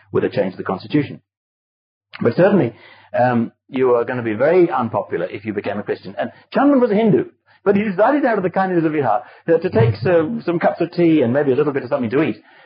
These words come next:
uh, to this little group that was meeting in a room somewhere who were all Christians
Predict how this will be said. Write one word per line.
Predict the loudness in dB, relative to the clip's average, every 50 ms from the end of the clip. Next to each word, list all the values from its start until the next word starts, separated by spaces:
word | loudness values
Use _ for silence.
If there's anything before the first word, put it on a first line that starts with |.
| _ _ -2
uh, | 2 2 2 2
to | 2 2 2
this | 4 4 2
little | 2 0 0 4
group | 6 6 6 4 4
that | 0
was | -2 -2
meeting | 0 0 -2 -2 -2 -2
in | 0
a | 0
room | 2 2 0 0
somewhere | 0 0 0 0 0 2
who | 4 4
were | 4 6 4 4
all | 4 4 2 2
Christians | 0 -2 -2 -2 -6 -8 -8 -10 -20 -20